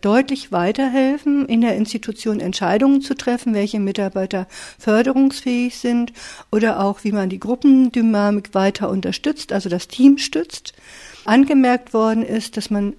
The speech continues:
Erfahrungen braucht mit den Instrumenten, um sie schneller und zügiger einsetzen zu können. Das heißt, dass es nochmal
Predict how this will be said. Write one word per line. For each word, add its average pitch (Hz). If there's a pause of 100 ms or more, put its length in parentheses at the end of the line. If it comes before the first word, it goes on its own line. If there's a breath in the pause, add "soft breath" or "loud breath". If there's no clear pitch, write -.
Erfahrungen 240
braucht 269
mit 269
den 262
Instrumenten, 254 (260 loud breath)
um 226
sie 208
schneller 233
und 196
zügiger 262
einsetzen 262
zu 269
können. 254
Das 208
heißt, 208
dass 208
es 202
nochmal 202